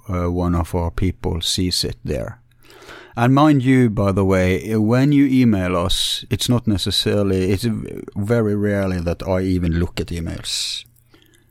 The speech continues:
I don't know how the other people can handle that, other podcasters, other channels. I have two people helping me with mails, and even that's not sufficient. So obviously we're doing something wrong. We are not, uh, being effective. We're,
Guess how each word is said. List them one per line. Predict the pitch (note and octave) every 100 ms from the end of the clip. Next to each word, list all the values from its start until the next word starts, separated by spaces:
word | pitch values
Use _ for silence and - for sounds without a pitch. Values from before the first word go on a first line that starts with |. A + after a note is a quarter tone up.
| _ _
I | F#2+
don't | G2 A#2
know | A#2 A2 G2+
how | F2+ G2+ G2+
the | G2 G2
other | A#2+ A2+
people | G#2 A#2 G#2+ A2
can | - G#2+
handle | G#2 G#2+ A2
that, | G#2+ A2 -
other | - G#2+ G#2+
podcasters, | G#2 G2 - G#2+ - A2 G#2+ -
other | F2+ F#2 G2+
channels. | - G2+ G2+ G#2 A2 - - - - - - - - - - - -
I | D3
have | C#3+ -
two | - - D#3+
people | - B2+ - G#2 F2+
helping | G2+ G2 G2 F#2
me | F2+
with | F2 F2 F2 F2 E2+ E2+ E2+ F2+
mails, | F#2 F2+ E2+ E2+ -
and | - G#2
even | G#2 F#2+ F2+
that's | F#2 F#2 -
not | F2+ -
sufficient. | - - F2 - G2
So | - - G2 G2 -
obviously | B2 A#2+ A2
we're | G#2+
doing | G#2 A2+ G#2+ G2+
something | F#2 - F#2+ - F#2
wrong. | F2+ G2+ A#2+ C3
We | A#2 G#2
are |
not, | G2+ G#2 G2 -
uh, | F#2+ G2+
being | F#2+ F#2+ F#2
effective. | F2 - A#2 - D3+ D3+ C3+ A2
We're, | G#2 G#2 G2+